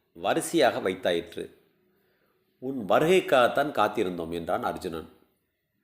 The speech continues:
"யாகத்தின் முதல் வேண்டுதல் யார் பெயரில்?" என்று கேட்டார் கிருஷ்ணர். "குலத்தின்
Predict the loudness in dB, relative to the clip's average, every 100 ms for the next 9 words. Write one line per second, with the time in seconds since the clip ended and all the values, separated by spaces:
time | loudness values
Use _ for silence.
0 | _ _ _ _ _ _ 0 2 2 0
1 | -2 -4 -4 -10 _ -8 0 2 4 2
2 | 0 0 0 -2 -10 _ _ -14 0 4
3 | 4 4 2 2 0 -4 -16 _ -14 -12
4 | -10 -8 -8 -6 -8 -8 -14 -10 -10 -12
5 | _ _ _ _ _ _ _ _ _ _
6 | _ _ _ -2 0 2 0 0 0 -8
7 | _